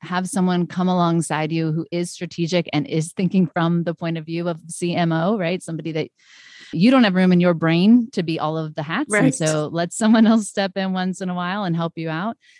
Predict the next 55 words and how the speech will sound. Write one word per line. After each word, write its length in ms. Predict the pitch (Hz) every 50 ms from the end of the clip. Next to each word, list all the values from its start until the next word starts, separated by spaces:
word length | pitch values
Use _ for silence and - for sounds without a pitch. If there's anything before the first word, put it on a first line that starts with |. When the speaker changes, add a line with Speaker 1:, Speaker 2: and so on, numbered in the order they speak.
| _ _
Speaker 1:
So 160 | - 202 180
we 100 | 180 185 185 - -
get 160 | 220 220 -
that 180 | - 190 156 175
strategic 580 | - - 170 - - 170 165 156 165 160 -
foundation, 680 | _ 165 156 151 151 156 156 160 160 147 - 151 143 147
but 160 | 156 156 151
then 180 | 165 165 170 180
we're 100 | 180 175
moving 440 | 175 170 165 160 160 156 156 156 147
through 540 | - - 156 156 151 147 147 147 143 139 - _
execution. 840 | 170 156 - - - 156 135 - - 139 131 - - 135 - 139 151
So 140 | - 160 147
there's 220 | 156 151 147 -
some 160 | - 151 147 143
accountability, 720 | 139 - 151 135 135 131 139 202 214 202 196 185 185 185
there's 220 | 156 151 143 - -
ongoing 600 | - 147 147 147 147 147 143 143 143 143 143 135 - _ _ _ -
mentoring 560 | - 131 156 170 180 208 190 - 185 170 160 156
in 80 | 151
terms 340 | 139 - 160 156 156 156 -
of, 180 | 156 151 151 - _ _ _ _
"Here's 180 | 247 269 262
how 140 | - 190 170
we 100 | 170 180
think 220 | 175 - 220 196
about 220 | 180 160 143 143 151
it 100 | 143 143
as 140 | 151 151 160
a 20 |
marketer. 520 | 170 208 240 233 - - - - 71 139
Here's 200 | 139 165 165 165
how 100 | - 170
I 120 | 156 151 147
would 120 | 151 -
think 140 | - 180 175
about 240 | 165 156 143 - -
this 160 | 147 143 -
as 100 | 156 151
a 60 | 170
brand 320 | 160 - 196 196 202 196 170
builder. 360 | 151 147 - - - - - - _ _ _ _ _ _ _
Here's 280 | 147 156 165 170 170 -
something 300 | - 175 156 180 170 165
else 220 | 160 160 151 -
you've 120 | 175 165 -
told 200 | - 190 196 190
me 80 | 180
that's 180 | 156 156 151 156
important 340 | 156 147 - 196 - 170 151
to 40 | 151
you. 140 | 147 143 139
How 160 | 139 143 143
can 220 | 139 - - 151 151
we 240 | 156 156 151 147